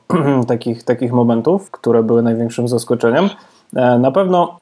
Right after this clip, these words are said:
taki pierwszy, pierwszy, pierwszy moment, e, który miałem, no to było to, jak pewien, pewien barista w, w kawiarni zaproponował mi, żeby zamiast tego americano, które zawsze zamawiam,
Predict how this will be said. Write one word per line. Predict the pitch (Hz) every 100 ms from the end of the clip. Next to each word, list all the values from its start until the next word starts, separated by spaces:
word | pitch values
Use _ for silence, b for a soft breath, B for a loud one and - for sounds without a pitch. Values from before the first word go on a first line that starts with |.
| -
taki | 127 123
pierwszy, | 120 160 165 - 139 107
pierwszy, | 143 147 - 127 120
pierwszy | 139 131 131
moment, | 127 120 107 110
e, | 117 110 110
który | 120 117
miałem, | 120 156
no | 143
to | 131
było | 131 131 127 127 - -
to, | 127
jak | 127 120
pewien, | 120 117 113 107
pewien | 120 117
barista | 113 120 120 113
w, | -
w | - 117 113
kawiarni | 113 123 127 120
zaproponował | 117 113 117 120 123 120 117
mi, | 117
żeby | 120 117
zamiast | 120 139 131
tego | 143 135
americano, | 131 127 127 240 180
które | - 127 120 117 120
zawsze | 131 127 143
zamawiam, | 127 117 151 277